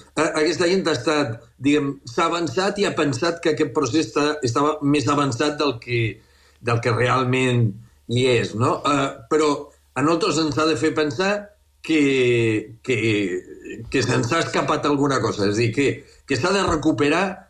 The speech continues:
la feina de sensibilització per, per recuperar també el sentit comú dels límits, que és un sentit comú que s'ha perdut, que, que està en procés de,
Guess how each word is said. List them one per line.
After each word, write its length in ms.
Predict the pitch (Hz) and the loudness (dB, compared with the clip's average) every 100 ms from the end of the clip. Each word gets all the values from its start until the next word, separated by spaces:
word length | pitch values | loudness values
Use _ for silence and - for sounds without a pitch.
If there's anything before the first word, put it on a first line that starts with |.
| 117 | -2
la 80 | 131 | 0
feina 360 | 151 160 175 170 | 2 2 2 0
de 80 | 131 | 0
sensibilització 1040 | 147 123 147 135 131 117 120 120 156 190 156 | 0 2 2 2 0 -2 -4 0 2 2 0
per, 120 | 117 - - 107 | -2 -4 -8 -4
per 160 | 104 104 117 135 | -2 0 0 0
recuperar 640 | 143 147 135 135 175 180 | 0 0 0 0 0 0
també 300 | 156 151 185 | 0 2 2
el 80 | 175 131 | 2 0
sentit 360 | 147 156 143 | -2 -2 0
comú 300 | 151 143 156 | 0 2 0
dels 240 | 151 123 127 | 2 0 2
límits, 480 | 143 120 110 - - - - - | 0 0 -2 -6 -20 -20 -20 -2
que 80 | 143 | 2
és 80 | |
un 100 | 185 160 | 2 2
sentit 340 | 147 151 135 | 0 0 0
comú 240 | 160 175 220 220 - _ - | 2 4 2 0 -10 _ -4
que 120 | 156 | 0
s'ha 160 | 156 127 | 0 0
perdut, 480 | 127 104 120 - - | 0 0 0 -2 -4
que, 220 | 147 143 - | -2 -2 0
que 160 | 143 | -2
està 160 | 117 170 | 0 0
en 100 | 196 | 2
procés 360 | 156 127 139 120 | 2 2 0 0
de, 180 | 135 | 0